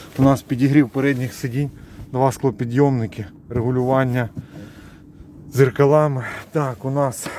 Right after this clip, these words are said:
відключання Є С П, коректор фар, світло звичайне, е, кермо у нас шкіряне в оригіналі, круїз-контрол, п'ятий ступ,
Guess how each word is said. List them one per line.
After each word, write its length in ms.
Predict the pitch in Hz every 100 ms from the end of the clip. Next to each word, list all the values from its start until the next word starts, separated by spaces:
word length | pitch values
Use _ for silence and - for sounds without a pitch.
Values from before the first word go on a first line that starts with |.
| -
відключання 560 | 123 - 131 151 135 127
Є 240 | 127 131
С 100 | 120
П, 280 | - 165 143 - - - - - -
коректор 440 | 123 120 113 127 117
фар, 400 | - 160 147 127 - - - - - - -
світло 300 | - 123 127
звичайне, 600 | 110 117 117 160 147 139 127 - - - - - -
е, 160 | 107 98
кермо 480 | 131 139 131 117
у 60 | 110
нас 220 | 98 98
шкіряне 580 | - - 147 131 131 123
в 100 | 117
оригіналі, 680 | 120 123 127 143 139 123 98 -
круїз-контрол, 840 | - 127 123 - 135 123 156 147 127 - - - - _
п'ятий 420 | - 147 - 165 170
ступ, 400 | - - 156